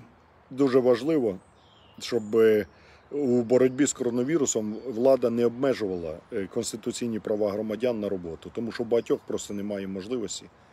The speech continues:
е, жити і годувати свою сім'ю. І тому карантин має бути розумний, а не повна дурня,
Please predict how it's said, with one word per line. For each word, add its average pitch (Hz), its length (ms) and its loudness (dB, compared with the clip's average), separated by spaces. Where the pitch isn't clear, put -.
е, 98 240 -2
жити 120 440 0
і 110 60 -4
годувати 113 400 2
свою 104 200 -6
сім'ю. 71 360 -12
І 113 80 -2
тому 127 220 2
карантин 131 460 0
має 113 200 0
бути 107 260 -6
розумний, 82 520 -8
а 98 40 -8
не 104 120 -6
повна 110 340 -2
дурня, 117 420 -4